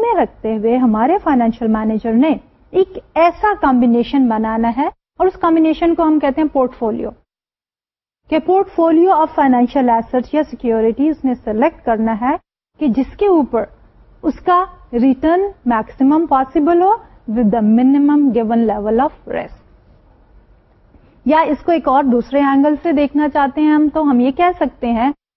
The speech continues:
کہ for a given level of return ہمارا انویسٹر جو ہے، وہ سلیکٹ کرے گا وہ پورٹ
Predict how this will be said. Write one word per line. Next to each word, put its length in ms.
کہ 140
for 100
a 60
given 400
level 300
of 180
return 360
ہمارا 380
انویسٹر 440
جو 200
ہے، 100
وہ 120
سلیکٹ 440
کرے 320
گا 140
وہ 140
پورٹ 340